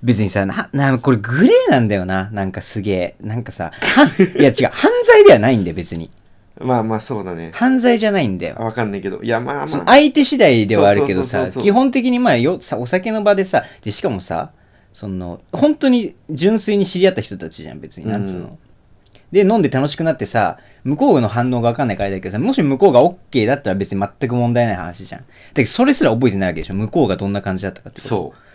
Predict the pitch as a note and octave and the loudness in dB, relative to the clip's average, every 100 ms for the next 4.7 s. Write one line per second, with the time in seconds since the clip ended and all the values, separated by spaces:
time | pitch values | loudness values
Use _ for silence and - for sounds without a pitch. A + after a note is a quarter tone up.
0 | - - - B3+ C#4+ B3+ A3 G2+ G2 G#2 | -20 -14 0 2 4 2 0 0 -8 -10
1 | - A2+ G2+ - _ - A3 C4+ A3+ G2 | -10 -8 -8 -8 _ -8 -4 0 0 -2
2 | F2+ B2 A#2 - C3+ D3 C3 B2 C3 F2+ | -8 -6 -4 0 0 0 0 0 0 -2
3 | - _ _ - - C#3+ F#2+ F#2+ - - | -8 _ _ -16 -6 -4 -4 -8 -12 -10
4 | B2 - - F3 - A#2+ G#2 | -8 -8 -8 -6 -6 -6 -6